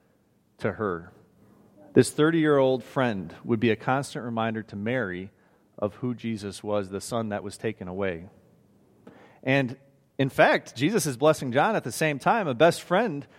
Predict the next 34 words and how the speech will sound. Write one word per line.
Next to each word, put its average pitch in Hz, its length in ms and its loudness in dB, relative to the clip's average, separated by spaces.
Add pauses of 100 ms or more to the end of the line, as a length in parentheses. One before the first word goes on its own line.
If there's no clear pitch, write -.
(180)
is, 131 240 -4
he's 147 140 0
about 165 200 4
to 170 60 -6
lose 165 180 0
a 151 40 -4
best 151 300 4
friend. 185 360 -2 (440)
And 131 160 0
he 151 80 0
says, 156 420 2 (460)
"M-, 123 100 -2 (140)
son, 196 420 0 (100)
or 120 280 2 (280)
brother, 165 560 2 (360)
you're 165 160 2
gonna 208 160 4
take 175 240 4
my 160 160 6
mom." 156 420 2 (2000)
Mary 139 300 0
would 139 140 -2
be 147 80 2
a 131 60 2
constant 147 440 -4
reminder 127 560 -4
to 117 400 -8 (500)
John 98 440 -2 (920)
of 104 120 -12
Jesus' 107 440 -6
friendship 123 560 -8 (400)
in 101 80 -10
his 101 160 -10
life. 90 320 -6